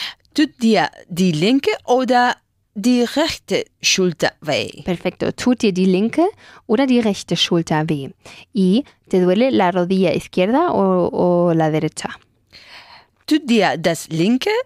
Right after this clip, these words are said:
Speaker 1: oder das rechte Knie weh?
Speaker 2: Perfecto. Tut dir das linke oder das rechte Knie weh? Como ves, aquí tenemos der, die, das. Y es siem-,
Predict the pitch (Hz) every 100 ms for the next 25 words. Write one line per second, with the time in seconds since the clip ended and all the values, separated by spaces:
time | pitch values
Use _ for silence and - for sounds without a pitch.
0 | _ _ _ 330 320 285 285 214 247 -
1 | - 277 - - - - - 196 185 151
2 | - - - 147 - 220 302 - 196 175
3 | - - - - 269 254 202 180 220 226
4 | - - - - 202 190 196 208 285 415
5 | 370 262 202 208 247 226 233 - 175 -
6 | - 185 170 165 156 170 165 185 320 -
7 | - - _ 202 - 190 190 190 185 196
8 | 202 190 220 220 254 277 302 - - -
9 | _ - 247 247 - 285